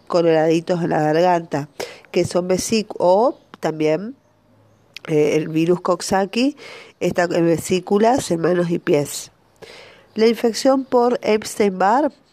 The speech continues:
se caracteriza por fatiga, astenia, esplenomegalia y linfadenopatía cervical,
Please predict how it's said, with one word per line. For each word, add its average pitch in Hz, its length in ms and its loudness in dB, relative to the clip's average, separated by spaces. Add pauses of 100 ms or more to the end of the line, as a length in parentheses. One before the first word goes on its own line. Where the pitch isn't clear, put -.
se - 220 -6
caracteriza 175 640 0
por 160 220 -2
fatiga, 226 600 2
astenia, 214 760 0
esplenomegalia 208 1080 2
y 196 140 -2
linfadenopatía 190 1040 0
cervical, 208 640 0